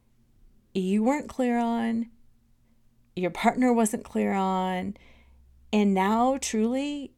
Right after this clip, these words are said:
is the best time to get a handle on all of that. So you can determine if you want to stay together or if you want to separate and find a new partner that you can have the kind of love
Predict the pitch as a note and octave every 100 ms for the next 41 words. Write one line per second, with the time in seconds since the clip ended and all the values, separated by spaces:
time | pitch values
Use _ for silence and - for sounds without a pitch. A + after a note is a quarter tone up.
0 | - F3+ F#3 G3+ G#3+ G#3+ G3+ F#3+ F3 D#3
1 | - A3+ A3+ G#3 E3+ - - _ _ _
2 | _ _ _ _ _ _ _ _ F#3 E3+
3 | E3+ - - - - - - _ _ _
4 | _ _ _ _ _ _ _ _ _ _
5 | _ _ - - _ _ - - C4+ C4
6 | C4+ B3 A3+ A3 - D4 A#3 F#3+ - -
7 | E3+ - A#3 - - _ _ _ _ _
8 | _ _ _ - G#3+ G#3 G#3 G#3+ A3+ A#3
9 | G#3+ G3+ G3+ G3+ G3 F3+ - - - G3
10 | F#3 G#3+ G3+ G3 F#3+ A3 G#3+ E3+ E3 -
11 | - - _ - G3+ G3 G#3 A3+ G3+ F#3
12 | C4 - F#3 - F3 F3 F3 - _ G3
13 | F#3+ F3 G3+ A3 G3+ E3 F3 D#3+ D#3 C#3
14 | D2 -